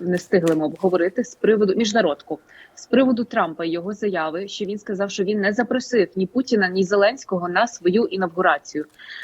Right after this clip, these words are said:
А, заявив, що ми маємо готуватися навпаки до укладання угоди щодо закінчення війни. Скажіть, будь ласка, чому Зеленського не запросили? Що нам карти покажуть? А, це Трамп йому показує, що таким чином він має піти на поступки, чи, можливо, тут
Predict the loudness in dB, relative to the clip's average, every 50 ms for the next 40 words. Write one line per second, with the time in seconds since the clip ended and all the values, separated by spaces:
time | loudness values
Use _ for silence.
0 | -14 -8 -4 -2 0 2 2 2 2 4 4 6 6 6 4 2 -2 -4 -6 -6
1 | -4 -4 -2 -2 -2 -2 -4 -6 -8 -8 -10 -10 -8 -10 -10 -10 -10 -12 -14 -10
2 | -10 -8 -8 -8 -10 -8 -8 -6 -2 0 0 0 0 0 -2 -2 -2 -4 -2 0
3 | 0 0 0 -2 -4 -4 -6 -4 -2 0 0 0 0 -2 -4 -4 -4 -4 -2 -2
4 | -2 -2 -4 -6 -6 -10 -8 -8 -8 -4 -2 0 2 2 2 0 -2 -10 -12 _
5 | _ -20 -20 -20 -14 -2 4 4 6 8 8 8 6 6 4 4 2 0 -4 -6
6 | -4 -2 0 2 2 2 2 0 0 -2 -2 -2 -4 -6 -10 -12 -12 -10 -8 -6
7 | -4 -4 -4 -4 -2 -4 -4 -2 0 0 0 2 4 6 6 6 6 4 2 -2
8 | -8 -16 -20 -20 _ -14 -10 -6 -6 -4 -4 -4 -4 -2 -4 -4 -4 -6 -10 -10
9 | -10 -12 -8 -8 -8 -8 -8 -10 -12 _ _ -20 -20 _ _ _ -20 -20 -18 -10
10 | -4 -2 0 0 0 0 -2 -4 -4 -6 -6 -2 0 0 0 0 0 -2 -2 0
11 | 0 -2 -4 -6 -4 -2 -2 -2 -2 -2 -2 -2 -2 -2 -4 -8 -8 -8 -8 -8
12 | -8 -8 -6 -4 -4 -2 -2 -2 -2 -2 -2 -2 -2 -2 -2 -2 -2 -2 0 0
13 | 0 0 0 -2 -2 -2 -2 -2 -2 -2 -4 -4 -4 -6 -8 -6 -2 0 0 0
14 | 0 0 -4 -6 -4 0 0 0 0 0 -2 -4 -2